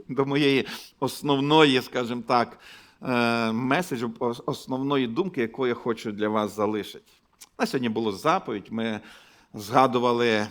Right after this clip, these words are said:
смерть Ісуса Христа, ми перевіряли себе, своє життя відносно наших гріхів.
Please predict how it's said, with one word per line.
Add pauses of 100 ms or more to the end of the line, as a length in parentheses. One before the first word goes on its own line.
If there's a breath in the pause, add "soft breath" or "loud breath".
(200)
смерть
Ісуса
Христа,
ми
перевіряли
себе,
своє
життя
відносно
наших
гріхів.